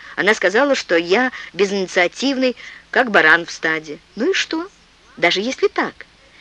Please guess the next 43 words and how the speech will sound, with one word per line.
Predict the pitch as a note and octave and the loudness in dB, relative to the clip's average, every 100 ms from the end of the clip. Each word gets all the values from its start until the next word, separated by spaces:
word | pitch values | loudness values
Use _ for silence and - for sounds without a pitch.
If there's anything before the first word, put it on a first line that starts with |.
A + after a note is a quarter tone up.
| - | -8
Не | C4 | -4
всем | C#4 A#3 F4 | -2 0 2
же | G#4+ | 4
быть | G#4+ D#4 - - - | 4 2 0 -14 -6
лидерами. | G3+ D#3+ C#3+ C#3+ D3+ D3 - - | -6 -2 0 0 0 -4 -8 -4
Есть | C4 G#4 - | 0 0 0
лидеры, | A3+ C4+ E4+ F#4 F#4 _ _ _ | -4 -2 -2 -2 -8 _ _ _
а | - | -4
есть | D3 D#4 - | -2 -2 -4
ведомые. | F3+ D3 D#3 G#3+ G#3+ A3 - - - - | -4 0 0 0 -4 -6 -10 -16 -14 -2
Жанна | G#3 E4 E4 | 2 4 4
д'Арк, | C#4 G#4+ - | 2 0 0
например, | F#3 F3+ F3+ E3+ E3+ - - | -4 -2 0 0 -2 -10 -4
вела | A#3+ D4 D4 | 0 2 2
войско, | D#4+ E4 G#3+ | 2 -2 -4
чтобы | - G#3 | -4 -6
спасти | - G#3 - D#4+ | -2 -4 -2 -2
Орлеан, | A#3 E3 D3+ D3+ E3 F3+ - - - | 0 2 4 4 2 0 -16 -20 -10
а | - B3 B3+ | 0 4 4
за | B3+ | 4
ней | E4+ G4+ | 2 2
шёл | - C#4 | 0 -2
солдат. | C4+ E3+ D3+ C#3+ D3+ - - - _ _ - | -2 -2 0 0 -4 -6 -20 -20 _ _ -14
И | D#3 | -12
также | D3 D3+ G3+ D4 | 0 2 2 2
боролся | E4+ B3 A#3+ - G#3 | 0 2 0 0 -2
и | |
погибал, | G3+ F3 D#3+ A#3+ | -2 -2 0 -2
когда | D4+ F3+ D#3 | -2 -2 -2
надо | D3+ G3 D4 | 0 0 0
было. | B3+ G3 D3+ - - - | 0 0 0 -6 -18 -2
Дело | C4 F#4 | 4 4
не | F#4+ | 4
в | F#4 | -2
том, | - C#4+ B3 | 0 0 2
кто | - - C4+ | -2 2 4
ведёт, | B3+ A3+ C#4+ | 4 0 0
а | C4 | 0
кто | - B3+ | 0 0
ведомый. | B3+ B3 C#4 E3+ | 0 0 0 0
Дело | E3 F#3+ G3 | -2 -2 -2
в | |
том, | - C4 C4 | 0 2 2